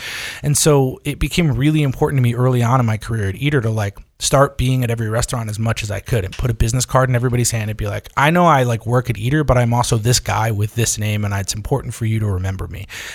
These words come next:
Because, again, I'm not anonymous. I have a dining budget. My job is to go be at restaurants and spend money. Like, I tell people this all the time. My triangle is I want people to read the site and think that I do a good job and that I'm pretty prolific.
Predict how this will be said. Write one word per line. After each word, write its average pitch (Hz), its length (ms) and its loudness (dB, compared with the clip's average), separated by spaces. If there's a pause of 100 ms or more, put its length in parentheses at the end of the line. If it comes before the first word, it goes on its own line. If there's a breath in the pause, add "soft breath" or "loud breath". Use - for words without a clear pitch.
Because, 131 220 2
again, 147 220 2
I'm 110 120 2
not 113 220 2
anonymous. 104 600 -4
I 120 40 2
have 131 100 2
a 117 40 0
dining 120 360 2
budget. 101 280 -4
My 120 120 2
job 120 280 2
is - 100 -2
to - 80 -6
go 120 140 0
be 123 240 2
at 139 80 0
restaurants 123 540 0
and 98 100 -8
spend 101 260 -6
money. 98 280 -8 (340 loud breath)
Like, - 280 0 (260)
I 143 60 2
tell 151 160 0
people 135 180 -4
this 123 160 -2
all 123 120 -2
the 107 80 -6
time. 113 240 -2
My 123 160 2
triangle 127 500 0
is 101 300 -4 (440 loud breath)
I 139 60 2
want 151 140 6
people 160 140 2
to 131 60 2
read 127 200 -2
the 160 80 -2
site 135 280 0
and 147 80 -6
think 123 180 -2
that 113 100 0
I 110 60 0
do 104 180 -2
a 104 40 -2
good 107 200 -2
job 104 320 -2
and 107 80 -2
that 98 80 -4
I'm 95 100 -4
pretty 104 240 -2
prolific. 104 640 -2